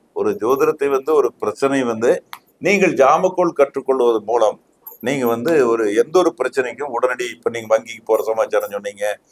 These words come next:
ஒவ்வொரு விஷயத்தையும் சொல்லும்போது ரொம்ப சுலபமா இருக்கும் அப்படிங்கிற விஷயத்த நீங்க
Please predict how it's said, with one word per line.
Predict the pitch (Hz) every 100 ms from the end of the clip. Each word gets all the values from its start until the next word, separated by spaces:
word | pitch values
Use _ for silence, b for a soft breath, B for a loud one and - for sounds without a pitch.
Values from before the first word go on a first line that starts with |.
| b _
ஒவ்வொரு | - 143 180 208
விஷயத்தையும் | 175 175 226 190 160
சொல்லும்போது | 143 127 139
ரொம்ப | 135 117 139 -
சுலபமா | 117 135 127
இருக்கும் | 123 113 110
அப்படிங்கிற | 104 110 101 98
விஷயத்த | 101 104 101
நீங்க | 101 101 95 85